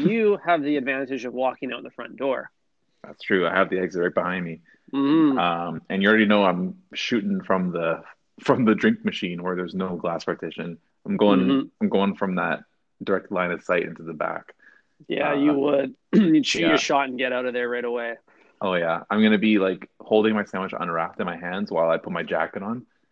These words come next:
Speaker 2: and I'm gonna be
Speaker 1: Mm-hmm.
Speaker 2: opening the front door and I'm gonna be letting it fly and then just ducking out.
Speaker 1: Let it sit,
Speaker 2: <laughs>
Speaker 1: maybe.
Speaker 2: Oh yeah, buddy.
Speaker 1: So this is obviously something we both realize we're very passionate about, and I hope to see in our
Speaker 2: <laughs>
Speaker 1: lifetime is a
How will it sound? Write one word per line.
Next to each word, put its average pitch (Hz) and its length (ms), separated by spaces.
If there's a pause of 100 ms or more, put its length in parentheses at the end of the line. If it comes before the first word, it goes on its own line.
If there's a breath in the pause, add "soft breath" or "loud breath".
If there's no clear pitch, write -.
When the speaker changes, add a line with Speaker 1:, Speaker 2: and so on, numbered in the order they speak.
(220)
Speaker 2:
and 87 160
I'm 85 100
gonna 87 100
be 90 140
Speaker 1:
Mm-hmm. - 100
Speaker 2:
opening 101 240
the 92 100
front 90 240
door 87 240
and 87 100
I'm 87 100
gonna 85 100
be 85 80
letting 87 280
it - 140
fly 80 380 (160)
and 85 180
then 85 160
just 80 220
ducking 82 320
out. 80 220 (1000)
Speaker 1:
Let 135 160
it 139 160
sit, - 420
Speaker 2:
<laughs> - 40
Speaker 1:
maybe. 143 340 (720 loud breath)
Speaker 2:
Oh 220 160
yeah, 80 160
buddy. 156 160
Speaker 1:
So 175 260 (800)
this 160 100
is 170 140
obviously 160 420
something 135 380
we 131 80
both 127 260
realize 127 400
we're 120 240
very 127 240
passionate 123 560
about, 113 220 (120)
and 131 120
I 139 120
hope - 200
to 151 100
see - 160
in 214 60
our - 180
Speaker 2:
<laughs> - 0
Speaker 1:
lifetime 117 540
is 117 160
a 117 80